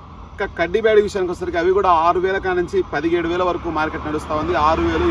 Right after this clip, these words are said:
ఎనిమిది, పది, పన్నెండు, పద్నాలుగు, పదహారు, ఆ రేంజ్ వరకు మార్కెట్ నడుస్తూ ఉంది. పదిహేడు, పంతొమ్మిది డీలక్స్ సుపీరియర్ క్వాలిటీ ఎక్కడో చోట ఆ విధంగా వేయడం అనేది జరుగుతూ ఉంది. సర్పన్ వన్ జీరో టూ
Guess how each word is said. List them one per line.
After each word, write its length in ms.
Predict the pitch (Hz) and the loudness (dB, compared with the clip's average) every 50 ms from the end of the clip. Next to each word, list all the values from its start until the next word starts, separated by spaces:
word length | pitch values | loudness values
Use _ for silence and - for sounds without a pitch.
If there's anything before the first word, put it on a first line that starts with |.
| 165 160 | 2 0
ఎనిమిది, 300 | 160 165 170 170 349 359 359 - - - - - - - - - - - - - - - - - - | 0 0 0 2 2 0 0 -2 -2 -2 0 0 0 2 2 2 2 2 2 2 2 0 0 0 2
పది, 180 | 170 175 196 226 - - 185 | 2 2 4 2 2 4 4
పన్నెండు, 380 | 180 185 190 196 196 196 202 - 180 | 2 2 2 -2 0 0 -2 0 0
పద్నాలుగు, 460 | 170 156 - 190 185 185 185 180 190 - 175 | -2 -2 0 0 2 2 2 0 -2 -2 -2
పదహారు, 340 | 165 165 170 165 160 165 147 - - - 156 | 0 2 2 2 2 0 -2 -6 -4 0 0
ఆ 20 | 165 170 | 0 0
రేంజ్ 160 | 185 190 190 190 180 | 0 -2 -2 -2 -4
వరకు 260 | 180 170 190 196 185 170 147 - - - - - - 156 | -4 -2 0 0 0 0 -2 -6 -10 -16 -16 -10 -8 -8
మార్కెట్ 300 | 165 151 170 170 - 156 | -6 -6 -8 -10 -10 -6
నడుస్తూ 280 | 147 156 151 - 170 151 143 135 | -8 -8 -8 -6 -4 -4 -4 -2
ఉంది. 160 | 135 151 185 202 - - - - - - - - - - - - - - - 156 | -4 -4 -6 -8 -10 -12 -20 -20 -20 -20 -20 -20 -20 -20 -20 -20 -20 -14 -8 -4
పదిహేడు, 380 | 160 180 190 196 196 196 214 - - | -4 0 0 0 0 0 -2 -2 -2
పంతొమ్మిది 400 | 175 170 170 180 170 170 160 156 139 151 | -6 -4 -4 -4 -6 -4 -6 -6 -2 0
డీలక్స్ 300 | 185 202 196 - - - - | 0 0 -2 -4 -8 -16 -18
సుపీరియర్ 400 | - - 196 196 202 196 180 - | -16 -8 -2 -2 -2 -2 -2 -4
క్వాలిటీ 200 | 175 175 165 160 - | -6 -4 -4 -6 -8
ఎక్కడో 240 | - 180 180 185 175 175 | -8 -8 -6 -6 -6 -6
చోట 160 | 170 160 - 185 220 226 190 - - - - - - - 131 | -8 -8 -6 -6 -6 -6 -8 -16 -20 -20 -20 -20 -14 -6 -4
ఆ 60 | 147 156 | -4 -2
విధంగా 220 | 165 165 165 170 160 | -2 -2 -4 -2 -2
వేయడం 240 | 151 156 156 156 147 - - 151 | -2 -2 -2 -4 -8 -12 -12 -10
అనేది 200 | 139 151 135 123 139 | -10 -10 -8 -6 -4
జరుగుతూ 220 | 131 139 - 135 123 117 | -4 -4 -4 -4 -6 -6
ఉంది. 100 | 113 - - - - | -8 -12 -14 -8 -8
సర్పన్ 360 | 151 160 - - 208 202 185 185 | -8 -8 -6 -8 -8 -4 -4 -4
వన్ 100 | 185 180 | -2 -2
జీరో 160 | 196 190 185 160 | -2 -4 -2 -4
టూ 60 | 190 | -4